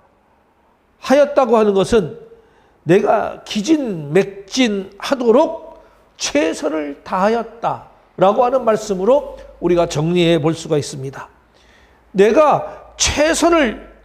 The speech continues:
다하고 난 후에 그럼 B와 B 다시 판단과 보응은 누가 하시냐?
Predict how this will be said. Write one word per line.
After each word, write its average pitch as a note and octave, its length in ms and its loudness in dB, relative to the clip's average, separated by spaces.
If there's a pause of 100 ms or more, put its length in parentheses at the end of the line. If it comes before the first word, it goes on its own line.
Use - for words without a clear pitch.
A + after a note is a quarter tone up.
다하고 A#3+ 920 -4
난 A#3 240 -4
후에 B3 680 0 (420)
그럼 C#4+ 340 2
B와 C4 400 0
B C4 180 -6
다시 A3 320 -10 (360)
판단과 C4+ 760 0
보응은 A3+ 480 0
누가 D#4 260 0
하시냐? C#4+ 400 -2